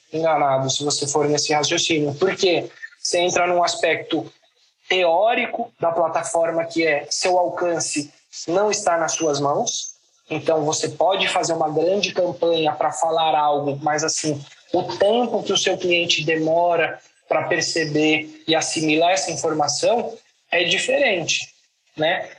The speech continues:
Então, a gente sempre fez questão de ir pra conversa extremamente pessoal,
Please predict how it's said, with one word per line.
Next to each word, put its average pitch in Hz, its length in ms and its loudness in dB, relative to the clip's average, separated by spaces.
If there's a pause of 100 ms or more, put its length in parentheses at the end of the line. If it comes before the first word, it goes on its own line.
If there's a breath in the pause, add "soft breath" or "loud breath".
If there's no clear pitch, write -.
(100)
Então, 190 640 2
a 175 120 2
gente 190 240 0
sempre 254 480 0
fez 208 280 0
questão 185 400 0
de 202 380 -2 (300)
ir 220 200 -2
pra - 140 0
conversa 175 760 0 (240)
extremamente 196 840 0
pessoal, 165 720 0